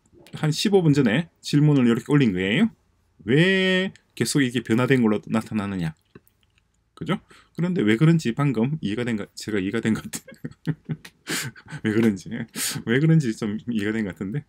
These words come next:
어, 좀 이따 다시 한번 말씀을 드리겠습니다. <clears throat> 자, 그래서 순서는 이렇습니다. 마운트가 호출되고, 그런 다음에 이제 핸들 파람 호출하고,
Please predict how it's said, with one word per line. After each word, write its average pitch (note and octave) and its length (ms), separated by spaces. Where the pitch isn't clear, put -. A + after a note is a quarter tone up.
어, A2 240
좀 B2 160
이따 A2 140
다시 A2+ 200
한번 F#2 120
말씀을 F2+ 240
드리겠습니다. - 520
<clears throat> - 1300
자, E3 180
그래서 G3+ 460
순서는 A3+ 800
이렇습니다. E3+ 500
마운트가 C#3+ 1120
호출되고, A#2+ 580
그런 E3 280
다음에 E3+ 600
이제 C3 160
핸들 E3+ 260
파람 C3+ 360
호출하고, F2 520